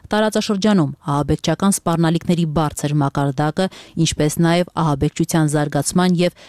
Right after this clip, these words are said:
ձևափոխության միտումները, ինչին և միտված է փաստաթղթի նախագիծը։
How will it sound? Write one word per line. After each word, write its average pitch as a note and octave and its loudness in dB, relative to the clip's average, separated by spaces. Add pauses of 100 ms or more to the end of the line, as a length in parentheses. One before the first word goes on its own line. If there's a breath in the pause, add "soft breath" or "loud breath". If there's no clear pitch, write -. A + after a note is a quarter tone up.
(140 loud breath)
ձևափոխության F#3+ 0
միտումները, E3+ 2 (300 soft breath)
ինչին G3+ 2 (140)
և C#3+ -4
միտված - -4
է D#3+ -2
փաստաթղթի - -2
նախագիծը։ C#3+ -2